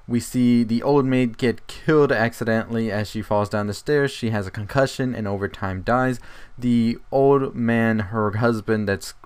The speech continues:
pretty much deranged downstairs, gets tied up, and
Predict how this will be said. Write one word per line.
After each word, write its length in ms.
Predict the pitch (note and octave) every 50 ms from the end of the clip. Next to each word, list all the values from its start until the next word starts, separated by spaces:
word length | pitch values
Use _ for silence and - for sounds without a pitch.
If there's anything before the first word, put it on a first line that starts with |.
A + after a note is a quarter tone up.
| - -
pretty 140 | - C#3 C#3
much 200 | B2 A2+ - -
deranged 420 | - G#2+ G2+ G#2 A2 A#2 G#2+ G2
downstairs, 600 | - G#2 G2+ G2 - - - A2 A2 G#2+ G#2+ G#2 - - - - _ _
gets 240 | - A#2 G#2+ - -
tied 320 | - - A#2 G#2 G#2+ - -
up, 360 | - C#3 C#3 C3+ B2+ - - - - - -
and 280 | - B2+ B2+ B2 B2+